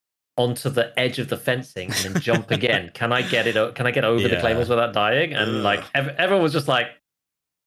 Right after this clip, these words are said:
Speaker 1: "I see where you're coming from, but, like, I wouldn't try it now." <laughs>
Speaker 2: Yeah. Now's the
Speaker 1: So,
Speaker 2: wrong
Speaker 1: like,
Speaker 2: time to
Speaker 1: yeah,
Speaker 2: test it.
Speaker 1: I wanna figure out all of those, exactly. I wanna figure out those,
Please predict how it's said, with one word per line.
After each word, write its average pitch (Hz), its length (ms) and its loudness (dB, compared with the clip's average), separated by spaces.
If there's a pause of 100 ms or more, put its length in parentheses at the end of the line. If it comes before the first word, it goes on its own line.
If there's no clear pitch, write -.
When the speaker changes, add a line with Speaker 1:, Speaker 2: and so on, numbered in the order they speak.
(260)
Speaker 1:
"I 127 120 2
see 185 260 0
where 190 100 4
you're 185 100 2
coming 160 280 0
from, 190 280 0
but, 147 120 2
like, 107 240 0
I 123 80 2
wouldn't 117 360 -2
try 90 260 0
it 92 100 -6
now." 90 420 0
<laughs> 98 40 -8
Speaker 2:
Yeah. 82 400 -4 (1120)
Now's 107 280 -2
the 107 80 0
Speaker 1:
So, 113 60 4
Speaker 2:
wrong 110 120 2
Speaker 1:
like, 107 140 2
Speaker 2:
time 80 280 -6
to 101 80 -8
Speaker 1:
yeah, 95 140 0
Speaker 2:
test 90 260 -8
it. - 60 -4
Speaker 1:
I 131 40 2
wanna 190 180 2
figure 196 240 0
out 151 80 0
all 143 120 4
of 123 60 2
those, 110 260 2
exactly. 107 280 0
I - 20 4
wanna 123 140 2
figure 151 180 2
out 127 120 0
those, 113 360 -2